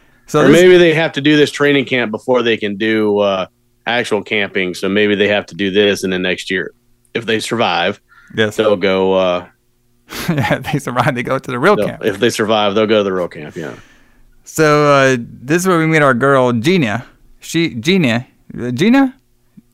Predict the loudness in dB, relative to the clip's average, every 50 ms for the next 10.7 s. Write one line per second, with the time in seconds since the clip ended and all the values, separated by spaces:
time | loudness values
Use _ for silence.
0 | _ _ _ _ _ _ _ _ _ _ _ -2 0 0 0 0 -4 -10 -14 -8
1 | -4 -2 -2 0 -2 -2 -2 0 0 0 0 0 -2 -2 -2 -2 -2 2 2 2
2 | 0 2 0 2 2 4 2 2 -2 _ _ _ _ _ -2 0 2 2 2 2
3 | 0 0 0 2 0 0 0 -2 -4 -4 -6 -6 -8 -10 _ _ _ _ _ _
4 | _ _ _ _ _ _ _ _ -6 -4 -4 -2 -2 -2 -2 -2 -2 -2 0 0
5 | 0 0 -2 -4 -10 _ _ _ _ _ _ _ _ -10 -2 0 0 0 2 2
6 | 2 2 4 2 0 0 0 0 2 4 4 4 2 0 -6 -12 -16 -18 _ _
7 | _ _ _ _ _ _ _ _ _ _ _ _ -14 -8 -4 0 0 2 2 2
8 | 0 0 2 0 0 0 0 -2 0 2 0 0 0 0 -2 0 0 0 0 0
9 | -2 -8 _ _ _ _ _ _ _ _ _ _ _ _ _ _ _ _ _ _
10 | _ -8 -2 0 2 2 2 2 0 -2 -4 -6 -6